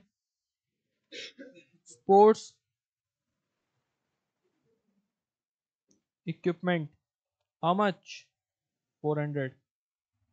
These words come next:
ये आपको आइडेंटिफाई करना पड़ेगा। Done। Next,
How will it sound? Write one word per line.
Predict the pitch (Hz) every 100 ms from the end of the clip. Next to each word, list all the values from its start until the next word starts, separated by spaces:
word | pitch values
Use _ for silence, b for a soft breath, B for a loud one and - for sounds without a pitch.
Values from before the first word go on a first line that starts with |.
| _ - _ _ _ _ _ _ _ _ _ 160
ये | 160
आपको | 160 156 - 170 175 180 - 156
आइडेंटिफाई | 147 147 147 151 151 151
करना | 147 135 131 135
पड़ेगा। | 139 - 113 117 110 151 143 - _ _ _ _ _ _ _ _ _ - - 143
Done। | 143 170 156 - _ _ _ _ _ _ _ 139 143 _ _ _ _ _ _ _ _ _ _ _ _ _
Next, | 165 190 196 - -